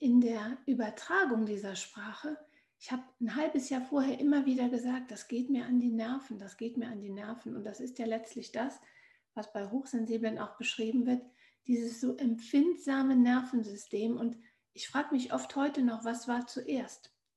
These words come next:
Die Henne oder das Ei? Also diese Empfindsamkeit des Nervensystems, die mich hochsensibel hat werden lassen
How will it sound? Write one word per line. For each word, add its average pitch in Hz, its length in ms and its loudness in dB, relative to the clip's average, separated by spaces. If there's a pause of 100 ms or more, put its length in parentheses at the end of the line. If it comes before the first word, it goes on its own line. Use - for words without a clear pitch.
(160)
Die 202 120 -12
Henne 233 340 -2
oder 254 180 -4
das 233 340 -10
Ei? 247 340 -6
Also 214 180 -16
diese 220 400 -10 (480)
Empfindsamkeit 254 840 0
des 196 140 -12
Nervensystems, 294 1000 -2
die 214 120 -8
mich 214 240 -10
hochsensibel 226 680 0
hat 208 140 -8
werden 247 300 0
lassen 294 340 -2